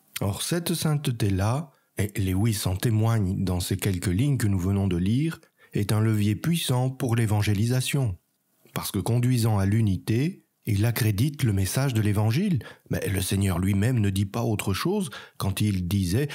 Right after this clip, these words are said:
Je veux qu'il soit un pour que le monde croie. » N'espérons pas que la foi se répande,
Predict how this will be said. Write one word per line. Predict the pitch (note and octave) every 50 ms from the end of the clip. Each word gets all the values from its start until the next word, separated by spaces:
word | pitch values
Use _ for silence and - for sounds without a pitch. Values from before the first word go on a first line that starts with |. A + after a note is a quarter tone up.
| - -
Je | - G#2+
veux | G2 A2+
qu'il | A2 - A#2+ G2
soit | F2 - - G2 F2+ F2 - -
un | - E3+ G#3 G3+ F3 - - -
pour | - G#3+ - -
que | - A#2
le | G2+ F#2+ F#2
monde | G#2+ C#3 D#3 C3 F#2+
croie. » | - - - - A2 F#2 F#2 - - - _ _ _ _ _ -
N'espérons | G2 G2 G#2 F#2+ - C3+ B2+ A#2+ C3+ C3
pas | A2 - C#3+ C3+ A2+ G2
que | - - G2
la | F#2 F#2 F2+
foi | - - - - C3+ C3+ C3 A2 -
se | - - G#2
répande, | F2+ E2 E2+ E2+ - - A#2 C3 D3+ E3+ F3+ D3+ C#3